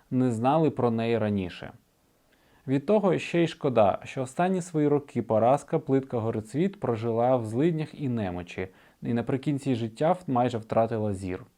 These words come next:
Вона часто харчувалася лише сухарями та карпатськими чаями, трави до яких збирала самотужки високо в горах.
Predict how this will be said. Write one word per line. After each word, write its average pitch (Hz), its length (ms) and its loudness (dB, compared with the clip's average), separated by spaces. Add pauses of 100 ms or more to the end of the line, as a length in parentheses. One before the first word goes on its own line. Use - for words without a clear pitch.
(300)
Вона 143 200 0
часто 190 380 2
харчувалася 135 760 2
лише 123 340 -2
сухарями 131 680 0
та 117 120 -2
карпатськими 117 760 -2
чаями, 90 520 -4
трави 160 380 2
до 135 100 0
яких 131 300 0
збирала 113 460 0
самотужки 113 680 -4
високо 104 400 -4
в 95 60 -6
горах. - 500 -6